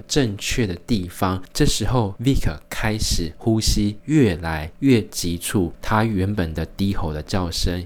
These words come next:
也越来越大声，因为我的金手指已经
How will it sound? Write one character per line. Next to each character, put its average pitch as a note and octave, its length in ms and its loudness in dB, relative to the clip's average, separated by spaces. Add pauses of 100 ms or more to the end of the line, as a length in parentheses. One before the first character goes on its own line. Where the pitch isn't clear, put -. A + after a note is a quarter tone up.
也 E2 220 -4
越 A2 240 6
来 D#2+ 200 -4
越 F2+ 220 0
大 D2+ 240 -2
声， E2+ 460 -2
因 A#2+ 120 4
为 C3 120 8
我 G2 200 6
的 F2+ 160 2
金 A#2 300 2
手 F#2+ 280 2
指 F2 460 0
已 F#2 80 -4
经 G#2+ 280 -2